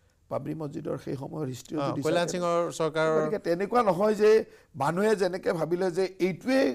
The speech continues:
Speaker 1: ইলেকশ্যনৰ মূল ইছ্যু, এইটোৰ কাৰণে ইলেকশ্যন চব জিকি যাব, সেইটো নহয়।
Speaker 2: সেইটো স্বীকাৰ কৰে যে
Speaker 1: হয়।
Speaker 2: হিন্দুত্ব বা ধৰ্মৰে মূল নহয়।
Speaker 1: হিন্দুত্ববাদটো হ'ল যে আমাৰ আইডিঅলজি,
Speaker 2: কিন্তু সেইটোৱে
Speaker 1: আমাৰ
Speaker 2: ইলেকশ্যনৰ
Speaker 1: আদৰ্শ।
Speaker 2: ইছ্যু নহয়।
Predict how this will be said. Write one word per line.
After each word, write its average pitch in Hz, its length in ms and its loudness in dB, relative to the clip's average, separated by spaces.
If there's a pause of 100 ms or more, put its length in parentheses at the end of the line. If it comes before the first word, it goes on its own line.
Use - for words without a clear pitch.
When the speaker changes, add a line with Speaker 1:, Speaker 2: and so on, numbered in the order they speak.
(160)
Speaker 1:
ইলেকশ্যনৰ 185 480 -2 (120)
মূল 196 220 -2
ইছ্যু, 147 200 -6 (580)
এইটোৰ 185 340 0
কাৰণে 226 260 2
ইলেকশ্যন 196 280 0 (100)
চব 180 100 2 (100)
জিকি 151 200 -2
যাব, 147 160 -2
সেইটো 202 260 -8
নহয়। 107 240 -12 (720)
Speaker 2:
সেইটো 226 220 0
স্বীকাৰ 220 260 2
কৰে 131 160 0
যে 190 100 -2
Speaker 1:
হয়। 208 140 -2
Speaker 2:
হিন্দুত্ব 190 260 -4 (100)
বা 240 40 -2 (100)
ধৰ্মৰে 202 540 0 (120)
মূল 196 120 0
নহয়। 196 100 0
Speaker 1:
হিন্দুত্ববাদটো 247 540 4
হ'ল 220 220 -4
যে - 60 -2
আমাৰ 180 240 -6 (180)
আইডিঅলজি, 123 540 -8 (880)
Speaker 2:
কিন্তু 202 200 -8
সেইটোৱে 240 220 0
Speaker 1:
আমাৰ 277 180 4
Speaker 2:
ইলেকশ্যনৰ 175 340 6
Speaker 1:
আদৰ্শ। 165 280 -8
Speaker 2:
ইছ্যু 170 220 -6
নহয়। 104 200 -10